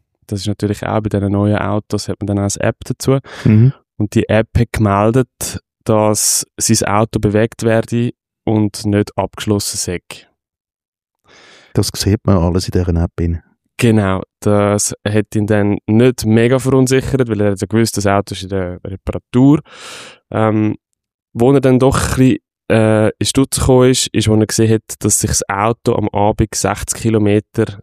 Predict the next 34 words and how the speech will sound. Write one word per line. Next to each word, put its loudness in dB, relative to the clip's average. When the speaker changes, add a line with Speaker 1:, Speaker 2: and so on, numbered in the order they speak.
Speaker 1:
entfernt -4
von -4
der -4
Garage -4
befindet. -12
Speaker 2:
Mhm, 2
das -6
ist -4
natürlich 0
dann 2
schon 2
eine 2
rechte 0
Distanz. 0
Ähm, 2
nur 4
noch 4
geschwind 2
wegen 0
dieser 2
App, 0
so 2
Klammern 2
auf, 2
Klammern 2
zu, 0
was -6
kann 0
denn 4
die 2
alles? 0
Speaker 1:
Die 2
tut 2
eigentlich -2